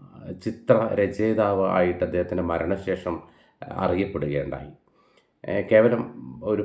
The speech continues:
പത്ത് വർഷക്കാലം മാത്രമാണ് അയ-, അദ്ദേഹം കലയിൽ സജീവമായിട്ട്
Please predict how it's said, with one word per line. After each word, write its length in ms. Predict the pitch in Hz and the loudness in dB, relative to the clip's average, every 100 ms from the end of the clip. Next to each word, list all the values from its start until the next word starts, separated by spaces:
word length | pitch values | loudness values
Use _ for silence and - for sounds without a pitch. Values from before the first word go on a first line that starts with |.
| - | -2
പത്ത് 240 | 101 - 120 | -4 0 0
വർഷക്കാലം 560 | 110 117 - 110 107 107 | 0 -2 2 2 2 2
മാത്രമാണ് 680 | 92 90 110 104 98 98 98 - | 0 0 -2 0 0 0 -2 -2
അയ-, 160 | 90 90 | -2 -2
അദ്ദേഹം 300 | 87 90 92 - - - | -2 -4 -4 -6 -12 -8
കലയിൽ 320 | 95 90 92 - - | -4 -2 -2 -4 -6
സജീവമായിട്ട് 920 | - - 101 107 90 85 82 82 80 | -6 -2 2 2 2 -2 -4 -8 -10